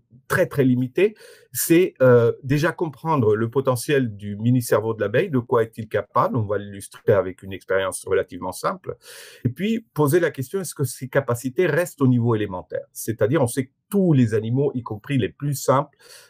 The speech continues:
sont capables d'apprendre des associations. A veut dire récompense, B veut, B veut dire punition. Donc ça, c'est des asso-, associations élémentaires. Vous voyez, lien entre A et récompense, lien entre B et punition.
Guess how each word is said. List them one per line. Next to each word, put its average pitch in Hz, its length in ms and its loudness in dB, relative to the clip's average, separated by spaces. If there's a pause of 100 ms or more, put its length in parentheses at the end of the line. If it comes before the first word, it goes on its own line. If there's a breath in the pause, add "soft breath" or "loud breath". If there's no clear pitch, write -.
sont 160 320 0
capables 131 500 -2
d'apprendre 117 560 -4
des 110 180 0
associations. 107 840 -2
A 127 180 2
veut 113 140 -4
dire 107 160 -4
récompense, 139 600 -4
B 113 180 0
veut, 117 380 2
B 113 200 -4 (160)
veut 110 140 -10
dire 113 180 -12 (100)
punition. 110 540 -2 (420 loud breath)
Donc 113 160 4
ça, 165 160 -2
c'est 139 140 -6
des 120 180 0
asso-, 123 400 -4
associations 127 640 -2
élémentaires. 156 760 0
Vous 110 60 0
voyez, 131 360 -2 (160)
lien 139 400 2
entre 117 520 -2
A 120 240 0
et 98 80 0
récompense, 147 760 -2 (340 soft breath)
lien 135 440 6
entre 110 320 -4
B 104 80 -8
et 107 180 -2
punition. 120 540 -4